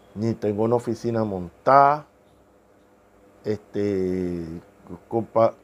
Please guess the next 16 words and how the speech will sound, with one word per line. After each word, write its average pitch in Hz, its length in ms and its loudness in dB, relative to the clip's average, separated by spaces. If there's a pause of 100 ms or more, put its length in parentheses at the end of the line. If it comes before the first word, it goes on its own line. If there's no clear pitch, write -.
(100)
como 104 380 -2
hacen 120 300 -4
estas 117 240 -8
personas 123 680 -6
que 117 120 -14
tienen 107 200 -6
una 110 100 -4
oficina 107 480 -8
montada. 101 520 -4 (2250)
Este, 107 280 -6
yo 117 260 2
no 139 200 0
hago 127 200 0
nada 104 360 -2
de 78 120 -8
eso, 160 240 -16